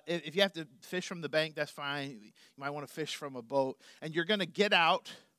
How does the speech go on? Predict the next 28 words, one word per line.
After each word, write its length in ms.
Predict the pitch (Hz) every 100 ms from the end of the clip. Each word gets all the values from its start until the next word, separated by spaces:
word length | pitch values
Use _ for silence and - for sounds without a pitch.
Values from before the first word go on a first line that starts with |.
| _ _ _ _ _
onto 180 | 156 180
the 60 | 175
boat. 180 | 175 180
You're 140 | 175
gonna 80 | 156
go 120 | 160
out 200 | 170 170
into 180 | 175 185
the 140 | 170
water 340 | 165 165 170 170
where 100 | 156
you 120 | 151
think 260 | - -
the 80 | -
fish 320 | 139 170 160
might 260 | 156 147 127
be, 240 | 143 151
right? 300 | 151 139 156 - _ _ _ _ -
<clears throat> 320 | 208 165 -
And 160 | 175 180
then 160 | 220
you're 160 | 233 247
gonna 160 | 247 208
look 260 | 196 -
down 300 | 175 185 214
into 240 | 202 - 170
the 80 |
water. 400 | 165 196 185 123